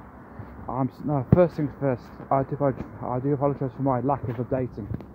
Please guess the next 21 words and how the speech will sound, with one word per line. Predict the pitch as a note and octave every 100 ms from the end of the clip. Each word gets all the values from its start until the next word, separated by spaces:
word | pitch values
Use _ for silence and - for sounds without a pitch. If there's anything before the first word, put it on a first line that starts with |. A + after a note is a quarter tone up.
| -
the | C3+ B2
last | G#2+ -
few | B2+
months. | A#2 A2 - - - - - - - - - - - - - - -
I've | C3+ -
been, | D#3+ D3
uh, | D3 D3+ C#3 B2+ - - - - - - - - - - - - - -
well, | D#3+
you | D#3
know, | C#3 B2
that's | B2 -
some, | A#2 - -
I'm | A2+ B2 A#2+
not | C#3+ D#3+ -
sure | D3+
on | C3 A#2+
my | A#2+
last | A#2 -
video | B2 A2+
I | A2
did, | A2+